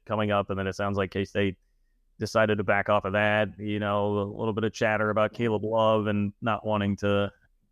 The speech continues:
necessarily dive headfirst into those waters, which, I mean, I, super talented, but pretty erratic, and, you know, you hear some things about him behind the scenes. So I, you know, I, I understand, but at the same time, we're, like, looking here like, okay, I mean, these,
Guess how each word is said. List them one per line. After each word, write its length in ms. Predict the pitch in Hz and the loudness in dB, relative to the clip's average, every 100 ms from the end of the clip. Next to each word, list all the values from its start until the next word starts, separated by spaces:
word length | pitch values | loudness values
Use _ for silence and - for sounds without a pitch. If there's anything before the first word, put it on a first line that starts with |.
| - | -10
necessarily 640 | 113 107 101 110 107 101 | -8 -8 -6 -2 0 0
dive 360 | 107 101 101 98 | 0 2 2 0
headfirst 580 | 107 - 104 104 - | -4 -2 -4 -4 -4
into 440 | 101 98 101 98 95 101 | -6 -2 -2 0 -2 -2
those 320 | 110 110 - | 0 0 0
waters, 580 | 107 104 104 104 98 - | 0 2 2 0 -4 -4
which, 360 | 113 110 - - _ - | -2 -2 -4 -18 _ -6
I 40 | |
mean, 160 | 139 135 | -2 0
I, 180 | 139 110 - 60 57 | 0 -2 -10 -10 -10
super 320 | - 147 143 | -8 -4 -2
talented, 600 | 139 135 123 120 113 117 | 0 2 2 2 0 0
but 100 | 107 | 0
pretty 220 | - 117 110 | -2 -2 0
erratic, 640 | 98 98 95 95 - - - | 0 2 4 2 0 -20 -6
and, 360 | 92 90 87 - | -4 -2 -4 -6
you 160 | 92 82 | -10 -8
know, 140 | 82 | -8
you 200 | 85 85 | -6 -8
hear 140 | 92 | -8
some 160 | 90 90 | -10 -10
things 180 | 90 90 | -6 -2
about 200 | 92 90 | -2 -2
him 120 | 85 | -4
behind 220 | 85 85 | -4 -6
the 60 | 85 | -8
scenes. 320 | - 85 82 | -12 -12 -10
So 200 | 92 92 | -6 -4
I, 280 | 107 107 - _ _ _ _ _ _ _ - | 0 -2 -2 _ _ _ _ _ _ _ -2
you 100 | 143 | 2
know, 120 | 135 - - | 2 0 -6
I, 100 | 123 - | -4 -2
I 120 | 151 | 0
understand, 520 | 180 151 190 160 123 | 0 0 0 0 0
but 80 | 113 | 0
at 60 | 123 | -2
the 80 | |
same 180 | - 135 | 0 -2
time, 240 | 127 123 117 | 2 0 2
we're, 100 | 113 | 2
like, 160 | 110 | 2
looking 200 | 113 107 | 2 0
here 160 | 107 104 | 0 0
like, 160 | 98 | -2
okay, 340 | 95 107 147 113 | -2 -2 0 0
I 40 | |
mean, 200 | 104 101 | 0 -2
these, 260 | 104 107 | -4 -6